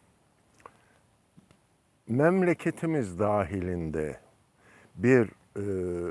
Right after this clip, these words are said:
teori arz edeyim size. Mesela işte onunla tanışıyorsunuz, bununla görüşüyorsunuz, onunla içiyorsunuz, bununla kokuşuyorsunuz,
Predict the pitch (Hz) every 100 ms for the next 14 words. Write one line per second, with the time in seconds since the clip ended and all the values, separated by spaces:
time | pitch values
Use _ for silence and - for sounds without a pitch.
0 | 76 - 60 - - - 160 135 143 147
1 | 156 127 - 110 101 87 85 76 85 78
2 | - - 69 65 - - _ _ _ -
3 | - - - - - 226 214 170 117 131
4 | 123 - 160 190 196 175 - 127 104 -
5 | 87 80 98 110 123 131 165 170 156 131
6 | 110 101 - 101 92 - 85 98 110 151
7 | 175 165 127 110 - 110 95 - 104 107
8 | 160 151 120 - 98 - - 82 87 -
9 | 113 156